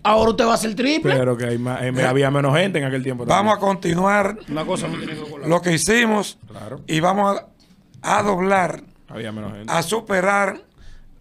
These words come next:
Speaker 3: dos mil dos, dos mil seis. Lo vamos a superar.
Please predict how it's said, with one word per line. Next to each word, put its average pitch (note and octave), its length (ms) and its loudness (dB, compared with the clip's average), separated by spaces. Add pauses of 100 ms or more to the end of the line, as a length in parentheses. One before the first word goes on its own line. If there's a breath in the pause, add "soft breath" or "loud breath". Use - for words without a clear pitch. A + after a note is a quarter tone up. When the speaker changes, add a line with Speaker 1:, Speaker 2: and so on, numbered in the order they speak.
(1200)
Speaker 3:
dos E3 200 -2
mil F#3+ 140 0
dos, F#3 120 2
dos F3+ 120 2
mil E3 120 -6
seis. C#3 340 -6 (440)
Lo - 260 -10 (460 soft breath)
vamos F3+ 340 2
a F3 40 -6
superar. C#3 380 -2